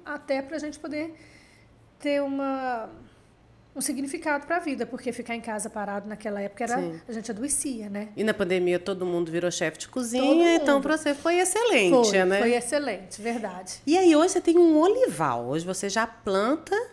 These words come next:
Speaker 2: oliveiras,
Speaker 1: Sim, a
Speaker 2: né?
Speaker 1: gente, é, o, o, a gente tem Lagoa Santa, a fazenda é em Lagoa Santa.
Speaker 2: Aham.
Speaker 1: Então, o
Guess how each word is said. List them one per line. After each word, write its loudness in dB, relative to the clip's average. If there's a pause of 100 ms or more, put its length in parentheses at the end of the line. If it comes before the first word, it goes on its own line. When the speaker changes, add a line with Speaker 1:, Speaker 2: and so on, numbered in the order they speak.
(160)
Speaker 2:
oliveiras, -4
Speaker 1:
Sim, -6
a -2
Speaker 2:
né? 0
Speaker 1:
gente, -4
é, -2
o, -4
o, -12
a -2
gente -8
tem -4
Lagoa -4
Santa, -6
a -10
fazenda -6
é -8
em -8
Lagoa -8
Santa. -8
Speaker 2:
Aham. -6
Speaker 1:
Então, -2
o -4